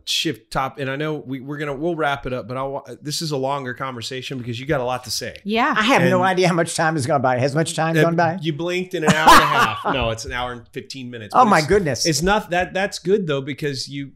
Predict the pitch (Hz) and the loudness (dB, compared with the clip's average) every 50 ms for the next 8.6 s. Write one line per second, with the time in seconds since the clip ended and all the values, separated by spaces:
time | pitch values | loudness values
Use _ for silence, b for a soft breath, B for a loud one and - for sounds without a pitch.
0 | - 196 127 127 123 - - _ b b b b b b b b 147 165 165 - | -18 -16 -16 -14 -16 -16 -18 _ b b b b b b b b 0 0 2 2
1 | 185 190 208 208 - 185 151 151 147 131 120 117 110 - 180 135 117 110 117 156 | 2 0 0 0 0 0 0 0 0 0 -2 -4 -6 -6 -6 -8 -8 -8 -6 -6
2 | 160 127 113 113 113 117 113 - - - 131 123 120 120 123 117 - 151 147 156 | -4 -4 -4 -6 -8 -8 -10 -10 -8 -8 -8 -8 -6 -8 -8 -6 -2 -2 -2 -2
3 | - 147 135 123 127 120 120 113 - - 120 123 117 - - 120 110 - 151 139 | -2 -6 -6 -4 -4 -4 -4 -4 -6 -8 -10 -10 -8 -8 -10 -10 -8 -8 -8 -8
4 | - 120 113 - - 110 110 135 151 127 107 107 110 113 113 113 113 110 113 - | -8 -10 -14 -12 -10 -8 -4 -2 0 0 0 -2 -2 -6 -6 -10 -10 -12 -12 -12
5 | - 120 113 - 95 107 123 127 123 - - - - 110 98 - 147 147 113 98 | -12 -16 -20 -20 -14 -10 -8 -8 -8 -8 -10 -12 -12 -12 -8 -6 -6 -6 -6 -10
6 | - 110 110 104 98 101 98 95 95 98 101 107 101 104 104 110 107 113 113 110 | -10 -6 -6 -4 -4 -6 -8 -8 -10 -10 -8 -8 -6 -4 -4 -4 -4 -6 -6 -6
7 | - 170 180 170 156 147 131 143 135 123 127 120 - 139 127 135 127 117 117 120 | -8 -6 -4 -4 -4 -4 -6 -6 -8 -8 -8 -8 -10 -8 -8 -6 -6 -6 -6 -8
8 | 143 156 143 117 - - 123 117 117 131 127 | -8 -10 -10 -14 -14 -14 -12 -10 -10 -10 -12